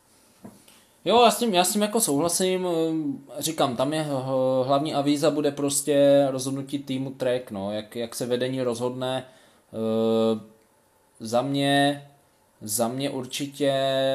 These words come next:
mm, jedná se prostě, jo, je to, je to Giro versus Liège-Bastogne-Liège, jasně.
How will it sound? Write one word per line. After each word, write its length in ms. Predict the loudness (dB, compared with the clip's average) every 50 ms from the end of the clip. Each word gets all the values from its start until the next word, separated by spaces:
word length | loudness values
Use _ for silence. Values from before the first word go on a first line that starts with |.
| -2 -4 -6
mm, 800 | -10 -12 -12 -10 -10 -10 -10 -10 -10 -10 -10 -10 -10 -10 -12 -12 -14 -18 _ _ _ _ _ _ _ _ -10 -8
jedná 280 | -8 -4 -2 0 0
se 140 | 0 -2 -2
prostě, 640 | -2 -2 -2 -2 -2 0 2 2 4 4 2 0 -2 -6
jo, 180 | -4 0 2 2
je 120 | 2 2
to, 220 | 0 -2 -4 -4 -4
je 80 | -6 -6
to 200 | -4 -2 -2 -2
Giro 580 | -2 -2 0 2 4 6 6 4 4 0 -4 -14 -20 _ _
versus 720 | -4 -2 -2 -2 -2 -2 0 0 0 0 0 -4 -6 -8
Liège-Bastogne-Liège, 1200 | -6 -4 -4 -4 -4 -4 -4 -6 -6 -6 -6 -8 -8 -8 -8 -8 -6 -6 -4 -4 -4 -6 -6 -10 -16 -18 _ _ _ -6
jasně. 480 | -4 -2 -2 -2 -2 -4 -4 -8 -10